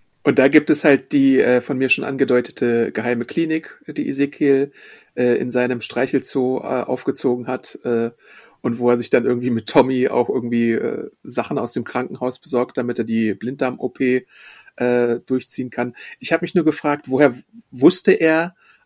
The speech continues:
als er da erwischt wurde, dass Carol diejenige ist, die zu ihnen kommen wird oder nicht? Und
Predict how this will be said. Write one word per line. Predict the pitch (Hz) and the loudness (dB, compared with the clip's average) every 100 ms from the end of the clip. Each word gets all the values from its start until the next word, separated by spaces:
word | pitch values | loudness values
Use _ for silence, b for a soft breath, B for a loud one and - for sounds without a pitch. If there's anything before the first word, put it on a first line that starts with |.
| - | -4
als | 127 127 | -2 2
er | 135 | 2
da | 123 | 4
erwischt | 113 113 151 - | 2 0 -2 -2
wurde, | 131 143 127 | -2 -2 0
dass | 113 - | -2 -4
Carol | - 139 156 151 | -2 2 4 2
diejenige | 147 147 147 135 | 0 -2 -2 -2
ist, | 127 147 - 147 | -4 -4 -8 -2
die | 139 139 | -2 -2
zu | - - 147 | -4 -2 -2
ihnen | 147 - 151 147 | -2 -6 -6 -6
kommen | 151 139 | -8 -6
wird | 135 131 | -4 -6
oder | 110 107 | -4 -2
nicht? | 156 233 - - | -2 -2 -6 -8
Und | 123 - | -8 -8